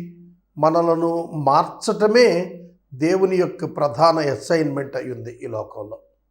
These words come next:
మీరు గమనించండి, పరిశుద్ధాత్మ దేవుడు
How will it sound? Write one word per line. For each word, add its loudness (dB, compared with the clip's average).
మీరు 0
గమనించండి, -4
పరిశుద్ధాత్మ 2
దేవుడు -6